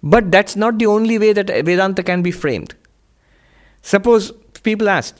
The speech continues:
suppose in a, in a society which does not believe in,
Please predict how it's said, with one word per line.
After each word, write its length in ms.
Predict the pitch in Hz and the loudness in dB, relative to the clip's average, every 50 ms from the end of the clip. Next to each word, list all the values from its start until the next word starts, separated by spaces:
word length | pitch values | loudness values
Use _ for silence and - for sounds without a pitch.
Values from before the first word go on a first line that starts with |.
| _ _ _ | _ _ _
suppose 340 | - - 214 220 233 220 196 | -8 -6 -2 0 0 0 0
in 320 | 214 202 - - 190 190 | -2 -4 -2 -2 -2 0
a, 120 | 196 185 - | 0 -2 -2
in 160 | 220 196 180 | -2 -2 -2
a 200 | 180 175 170 165 | 0 -2 -2 -2
society 440 | 160 - 170 165 - 180 190 185 202 | -4 -6 -6 -4 -2 -2 -2 -2 -4
which 140 | 185 175 185 | -6 -6 -4
does 160 | 156 156 151 | -4 -4 -2
not 240 | 160 170 185 190 165 | -2 -2 -2 -2 -2
believe 240 | 160 160 165 165 156 | -2 0 0 0 -2
in, 160 | 156 151 151 | -2 -4 -6